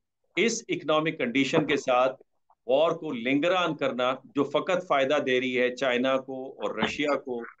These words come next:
कि उनका सॉफ्ट इमेज इस खिते में बढ़ रहा है, और जबकि अमेरिका और इसराइल और उसकी जो बाकी मुल्हका ताकतें या सपोर्टर्स हैं, चाहे रीजन के अंदर ही हों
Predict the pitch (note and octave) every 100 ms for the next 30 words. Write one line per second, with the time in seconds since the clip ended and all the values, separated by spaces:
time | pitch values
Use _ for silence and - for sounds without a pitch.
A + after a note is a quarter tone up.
0 | - _ C#3 C#3+ F3+ F#3 F#3+ - F3+ F3
1 | E3 - - E3+ G3 G3 _ D3 C#3 C3+
2 | D#3+ C3 C3 B2+ - A#2+ C#3 C3+ B2+ -
3 | A#2+ C#3+ F3 F3 G3+ - _ _ _ -
4 | C3 B2+ D#3+ D#3+ F3 F3 E3+ B2 C#3 D#3
5 | D#3+ F3+ F3+ F3+ - B2+ C3+ A#2+ D3 D3+
6 | F3 F3 E3+ C3+ C#3+ D#3 D#3+ D#3+ C#3+ C#3+
7 | C3 C#3 G3+ G3+ D3+ C#3+ C3 C3+ D#3+ D3
8 | C#3 B2 C3 C3 C#3 C3+ A#2+ - - B2
9 | D#3+ C#3 C#3 C3 B2+ B2 A2 A2+ A2+ C#3+
10 | C#3+ C3+ B2 C3 B2+ A#2+